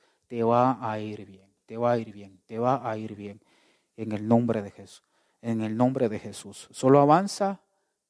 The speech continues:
en la senda de los justos. Y aquí también dice, ah, va, que va a haber galardón para el justo.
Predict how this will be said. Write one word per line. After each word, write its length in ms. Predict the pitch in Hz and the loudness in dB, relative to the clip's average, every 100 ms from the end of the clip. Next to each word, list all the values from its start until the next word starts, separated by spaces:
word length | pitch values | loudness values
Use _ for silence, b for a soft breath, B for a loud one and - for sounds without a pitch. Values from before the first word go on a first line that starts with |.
| _ _ - | _ _ -16
en 180 | 120 | -10
la 100 | 104 | -8
senda 340 | 98 127 120 113 | -4 0 2 2
de 100 | 104 | 2
los 220 | 98 - | -4 -16
justos. 500 | - 107 _ 107 - | -16 -20 _ -20 -10
Y 120 | 131 | -2
aquí 220 | 123 - | -2 -2
también 400 | 214 175 160 190 | -2 -2 -2 -2
dice, 340 | 196 233 - 156 | 0 -2 -4 -14
ah, 80 | - | -14
va, 260 | 123 147 147 | -4 -4 -4
que 140 | - | -4
va 280 | 135 165 196 | 4 6 4
a 260 | 151 147 | 4 4
haber 260 | 147 156 185 | 6 6 4
galardón 520 | 165 143 131 139 190 | 4 2 2 2 2
para 220 | 190 147 | 0 -4
el 60 | 127 | -4
justo. 400 | - 240 - _ | -4 -6 -6 _